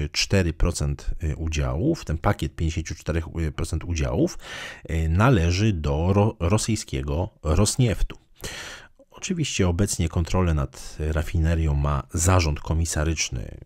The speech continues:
powołany przez niemiecki rząd. Mówi się o tym, że rosyjskie udziały mają zostać, e, sprzedane, niemniej jednak formalnie,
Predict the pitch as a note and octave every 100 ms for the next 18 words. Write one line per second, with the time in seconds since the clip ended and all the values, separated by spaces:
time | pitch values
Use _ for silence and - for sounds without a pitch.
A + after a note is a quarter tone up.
0 | - G1+ - E2+ D#2+ D2 C#2+ - D2+ D2
1 | D2 C#2 - C#2 B1+ B1 E3 - - -
2 | - - - C2+ D#2+ G#2+ G2 - D2+ E2
3 | D2+ C#2+ C#2+ C#2 - E2 - D2+ D2+ D#2
4 | D2+ C#2 E2 G#2 E2 D2+ - B1+ - -
5 | - C2+ - - - D3 - - - A#3
6 | E3+ D3 B2+ F#2+ G#2+ B2 - G2+ D#2+ D2+
7 | D#2 G2